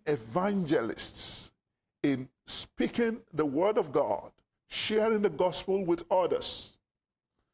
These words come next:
How far are we willing to go in reaching out to our neighbors?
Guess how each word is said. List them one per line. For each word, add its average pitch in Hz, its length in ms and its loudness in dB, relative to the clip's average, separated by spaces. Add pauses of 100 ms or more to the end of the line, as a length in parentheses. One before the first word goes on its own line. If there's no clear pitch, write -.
(340)
How 277 200 4
far 233 320 2
are 202 160 2
we 233 120 0
willing 214 420 0
to 202 140 0
go 226 380 2
in 190 300 0
reaching 247 480 0
out 214 380 0
to 208 160 4
our 180 280 2
neighbors? 175 1000 0